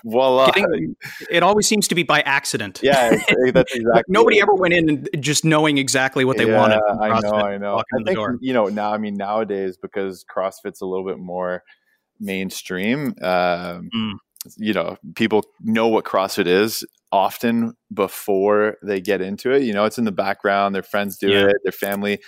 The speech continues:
Speaker 1: maybe a couple of family members do it. And it's like, "Ah, what's this CrossFit thing?" They know what the games are. And then,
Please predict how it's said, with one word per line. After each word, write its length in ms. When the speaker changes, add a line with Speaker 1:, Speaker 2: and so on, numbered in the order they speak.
Speaker 1:
maybe 160
a 40
couple 260
of 120
family 280
members 340
do 220
it. 160
And 80
it's 160
like, 160
"Ah, 160
what's 160
this 100
CrossFit 440
thing?" 280
They 80
know 120
what 100
the 80
games 340
are. 300
And 100
then, 200